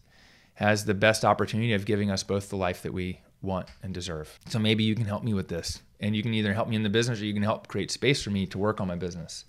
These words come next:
Maybe if you guys don't have the same vision and you don't have a shared vision, maybe that's the problem. Okay, number two, you need to make a plan.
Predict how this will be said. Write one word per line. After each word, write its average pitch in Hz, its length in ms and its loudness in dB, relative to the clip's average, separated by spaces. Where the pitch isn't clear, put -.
Maybe 135 560 6
if 123 160 6
you 131 100 6
guys 120 400 4
don't 120 220 -2
have 117 200 0
the 110 60 -2
same 101 300 -2
vision 104 380 0
and 110 100 -4
you 107 60 0
don't 107 100 0
have 110 100 -2
a 98 40 0
shared 104 300 0
vision, 110 380 -2
maybe 110 180 -4
that's 98 260 -2
the - 100 -6
problem. 85 400 -8
Okay, 160 140 6
number 147 160 8
two, 139 300 8
you 147 120 6
need 165 120 12
to 156 60 10
make 143 160 8
a 147 40 6
plan. 143 460 4